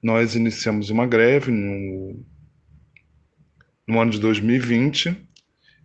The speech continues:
e, e esse ano também. Porque, pra nós,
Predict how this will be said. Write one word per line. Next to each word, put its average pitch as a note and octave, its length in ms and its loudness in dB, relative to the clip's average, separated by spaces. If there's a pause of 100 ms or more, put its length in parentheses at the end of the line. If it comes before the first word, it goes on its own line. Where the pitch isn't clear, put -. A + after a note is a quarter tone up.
e, A#2+ 1120 0 (580)
e A#2+ 400 4
esse B2 220 0
ano A#2 140 2
também. A2+ 440 0 (640)
Porque, C3 340 0
pra E3 200 0
nós, C3 680 0